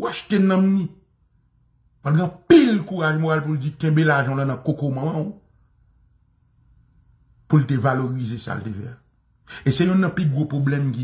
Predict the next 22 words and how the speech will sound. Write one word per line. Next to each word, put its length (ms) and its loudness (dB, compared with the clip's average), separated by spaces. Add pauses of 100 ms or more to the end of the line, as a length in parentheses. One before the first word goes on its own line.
gen. 140 -6 (1000)
Kounye 240 2
a 80 -4
kòman 240 0
l 40 -2
pral 160 2
fè 120 -2
lè, 80 -2
l 80 -8
kòmanse 400 -4
goute. 320 -4 (1120)
Le 140 0
ti 100 0
dam 220 2
sa 120 2
kòmanse 360 -2
goute 320 -4
travay 400 -6
la. 80 -14 (840)
Li 120 -6
kòmanse 320 2
a 20 -4